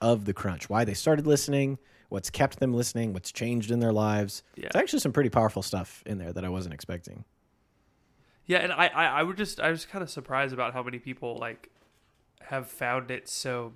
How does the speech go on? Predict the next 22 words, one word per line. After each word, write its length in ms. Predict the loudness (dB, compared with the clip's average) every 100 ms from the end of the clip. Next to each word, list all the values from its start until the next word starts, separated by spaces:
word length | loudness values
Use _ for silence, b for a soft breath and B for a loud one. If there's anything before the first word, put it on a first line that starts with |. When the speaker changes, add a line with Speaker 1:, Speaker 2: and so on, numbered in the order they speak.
| -14
Speaker 2:
meaningful. 580 | -12 -10 -4 -2 -2 -2
Like, 200 | -2 2
when 80 |
I 80 | 2
listen 240 | 2 0 -2
to 60 |
Speaker 1:
Yeah. 180 | 0 2
Speaker 2:
podcasts, 580 | 0 -4 -6 -8 -10 -16 _ _ -4
when 120 | 2
I, 140 | 4
when 140 | 4 4
I 100 | 2
think 320 | 0 -4 -2
about 220 | 2 0
people 180 | 0 -4
that 60 | -4
listen 160 | -4
to 60 | -2
our 60 | 0
podcast, 500 | 0 0 -2 -6 -4
I'm 120 | -6
like, 180 | -6 -12